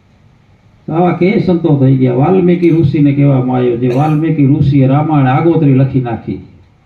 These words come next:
"રામચંદ્ર ભજ મન કૃપાલુ, ભય ભવ હદ્ય દારુણમ." હા, રામચંદ્ર રામાયણ આગળથી વાલ્મીકી ઋષિએ લખી નાખી. નકર વાલ્મીકી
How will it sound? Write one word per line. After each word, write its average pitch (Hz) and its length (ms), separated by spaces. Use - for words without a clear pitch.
"રામચંદ્ર 147 880
ભજ 131 240
મન 139 340
કૃપાલુ, 139 580
ભય 135 340
ભવ 131 500
હદ્ય 117 340
દારુણમ." 113 640
હા, 135 220
રામચંદ્ર 202 920
રામાયણ 180 480
આગળથી 190 640
વાલ્મીકી 165 460
ઋષિએ 143 400
લખી 127 260
નાખી. 107 340
નકર 139 240
વાલ્મીકી 151 540